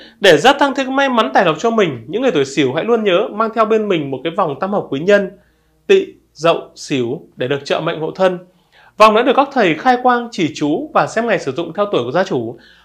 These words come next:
Quý vị cứ liên hệ trực tiếp với số điện thoại không chín tám chín ba bốn chín một một chín để thỉnh cái vòng tam hợp quý nhân mang lại cái may mắn tài lộc trọn đời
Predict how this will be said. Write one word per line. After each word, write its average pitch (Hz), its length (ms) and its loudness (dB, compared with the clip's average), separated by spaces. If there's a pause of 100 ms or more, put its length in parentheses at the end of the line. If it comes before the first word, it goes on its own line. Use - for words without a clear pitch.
Quý 208 120 0
vị 240 180 0
cứ 254 60 0
liên 262 120 4
hệ 240 160 4
trực - 200 -10
tiếp 294 160 -2
với 185 100 2
số 190 140 -2
điện 226 160 -2
thoại 196 240 0 (160)
không 240 200 0
chín 185 140 -6
tám 185 180 -4
chín 175 340 -6 (100)
ba 196 160 4
bốn 180 400 -4
chín 185 220 -6
một 233 120 0
một 160 140 2
chín 147 240 -4 (440)
để 147 100 2
thỉnh 143 220 -2
cái 180 100 -2
vòng 190 200 4
tam 220 120 2
hợp 196 180 4
quý 147 100 0
nhân 202 480 2
mang 220 220 2
lại 208 180 -2
cái 165 100 -2
may 247 220 0
mắn 214 400 -4
tài 147 160 -2
lộc 131 240 -2
trọn - 220 -4
đời 135 280 4